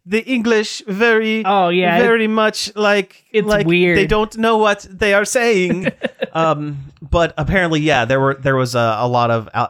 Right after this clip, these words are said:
Speaker 1: um, accusations of workplace discrimination and, and, and that sort of thing, which I absolutely believe. Um,
Speaker 2: The other co-, or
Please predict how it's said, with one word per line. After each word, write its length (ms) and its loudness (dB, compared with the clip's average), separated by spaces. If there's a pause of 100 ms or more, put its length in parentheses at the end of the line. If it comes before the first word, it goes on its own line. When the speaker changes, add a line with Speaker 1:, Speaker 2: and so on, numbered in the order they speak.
Speaker 1:
um, 420 -2
accusations 680 -6
of 340 -4
workplace 540 -6
discrimination 800 -6
and, 240 -10
and, 340 -10
and 240 -8
that 160 -6
sort 180 -8
of 60 -14
thing, 260 -6 (200)
which 160 -2
I 100 -2
absolutely 460 2
believe. 360 -2 (300)
Um, 480 2
Speaker 2:
The 220 0
other 260 4
co-, 320 0
or 300 0